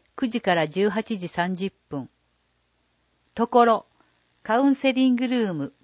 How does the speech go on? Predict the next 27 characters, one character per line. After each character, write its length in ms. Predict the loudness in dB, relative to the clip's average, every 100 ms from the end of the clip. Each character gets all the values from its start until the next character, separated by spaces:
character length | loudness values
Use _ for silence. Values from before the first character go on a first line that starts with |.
| -16
コ 140 | -12
コ 180 | -4 -4
ケ 240 | -2 -4
ア。 120 | -4 -10 _ _ _ _ _ _ _ _ _ _ _ -12
西 260 | -8 0
町 320 | 0 0 -4
一 100 | -12 -10
丁 260 | -4 -2 -2
目 280 | -4 -6 -8
十 260 | -6 0 0
番 220 | 0 -4
八 320 | -8 -14 -10
号。 260 | -8 -8 -10 _ _ _ _ _ _ _ _ _ _ -6
内 280 | -2 0 4
容、 320 | 4 4 -2 _ _ _ _ _
臨 200 | -2 0
床 360 | 0 2 2 2
心 300 | 0 0 0
理 100 | 0
士 140 | -4
に 140 | -6 -6
よ 100 | -6
る 80 | -8
相 320 | -6 -4 -2
談。 300 | -4 -6 -12 _ _ _ _ _ _ _ _ -6
対 200 | -4 -4
象、 420 | -2 0 0 0